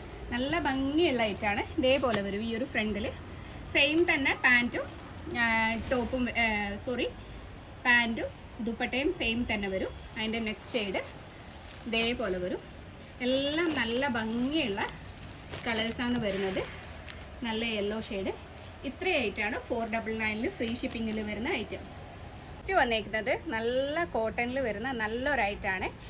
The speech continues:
ഇതിൻ്റെ പ്രൈസ് വരുന്നത് അഞ്ഞൂറ്റി അറുപതാണ്. ഇതേപോലെ വരും ദുപ്പട്ട, അതേപോലെ തന്നെ ഇതാണ്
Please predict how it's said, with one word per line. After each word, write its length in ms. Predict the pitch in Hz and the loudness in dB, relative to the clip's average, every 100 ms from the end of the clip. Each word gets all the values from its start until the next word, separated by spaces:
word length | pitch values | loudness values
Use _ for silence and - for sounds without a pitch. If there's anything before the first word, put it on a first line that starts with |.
| - | -6
ഇതിൻ്റെ 180 | 269 330 330 | 2 2 6
പ്രൈസ് 320 | 240 247 349 277 | 4 4 0 0
വരുന്നത് 360 | 220 208 196 330 - | 2 0 0 0 0
അഞ്ഞൂറ്റി 460 | 233 247 269 277 339 226 | 0 2 0 0 2 2
അറുപതാണ്. 420 | 208 202 196 196 - | 2 2 2 0 -4
ഇതേപോലെ 580 | 254 262 302 330 254 226 | 0 2 2 2 2 0
വരും 180 | 214 214 196 | -2 -4 -4
ദുപ്പട്ട, 340 | 185 202 185 233 554 - - - - | -4 -4 0 0 0 -6 -10 -12 -8
അതേപോലെ 420 | 226 247 277 247 202 | -2 0 0 0 0
തന്നെ 200 | 196 254 - - - - - - - | 0 -2 -2 -10 -12 -10 -10 -10 0
ഇതാണ് 260 | 349 294 | 6 8